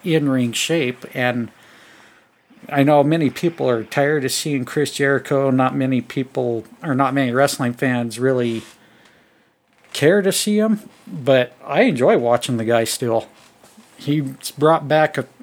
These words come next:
he brings comedy, he brings some serious competition.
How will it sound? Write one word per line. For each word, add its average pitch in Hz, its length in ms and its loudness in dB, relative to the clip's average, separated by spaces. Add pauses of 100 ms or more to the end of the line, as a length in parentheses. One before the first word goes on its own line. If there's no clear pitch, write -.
he 156 140 -2
brings 185 380 2
comedy, 170 760 -2 (400)
he 131 140 0
brings 156 360 2
some 165 160 -2
serious 147 640 -2
competition. 123 1040 -2